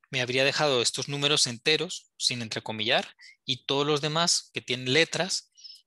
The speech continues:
me le-, les habría puesto unas comillas dobles, ¿ok? Eso su-, a veces es necesario para que ese, esos datos puedan ser importados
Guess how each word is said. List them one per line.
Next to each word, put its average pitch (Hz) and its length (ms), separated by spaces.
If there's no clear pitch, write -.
me 131 120
le-, 123 180
les 131 280
habría 123 240
puesto 135 280
unas 139 200
comillas 113 480
dobles, 104 580
¿ok? - 160
Eso 147 500
su-, - 300
a 156 80
veces 143 420
es 139 140
necesario 135 480
para 117 180
que 117 180
ese, 135 380
esos 131 360
datos 139 320
puedan 131 220
ser 143 160
importados 139 840